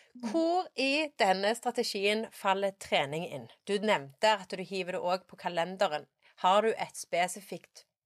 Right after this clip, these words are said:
Speaker 2: ja, en spesifikk måte å tenke på rundt akkurat det?
Speaker 1: Jeg tror jeg bruker nesten akkurat det samme strategien, jeg. Eh, med trening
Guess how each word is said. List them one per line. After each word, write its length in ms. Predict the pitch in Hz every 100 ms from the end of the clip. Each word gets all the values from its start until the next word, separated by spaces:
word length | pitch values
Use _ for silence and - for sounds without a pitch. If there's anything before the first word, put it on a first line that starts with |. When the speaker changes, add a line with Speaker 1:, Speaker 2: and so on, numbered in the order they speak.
| -
Speaker 2:
ja, 180 | 180 151 - -
en 200 | 190 185
spesifikk 440 | - 233 233 240
måte 200 | 208 180
å 80 | -
tenke 240 | 180 -
på 160 | 190 160 -
rundt 220 | 208 208
akkurat 380 | - - 175 -
det? 120 | 170 - _ _ _ _ _ _ - - -
Speaker 1:
Jeg 120 | 311 330
tror 140 | 269
jeg 140 | 277
bruker 340 | 359 277 262 254 _ _
nesten 340 | 247 247 - 185
akkurat 240 | 190 202
det 80 | 226
samme 220 | 226 165
strategien, 500 | - 185 190 185 202
jeg. 160 | 302 175 - -
Eh, 720 | 226 196 175 170 180 180 170 - - _ _ _ _ _
med 260 | 214 208 202
trening 560 | 240 175 147 165 214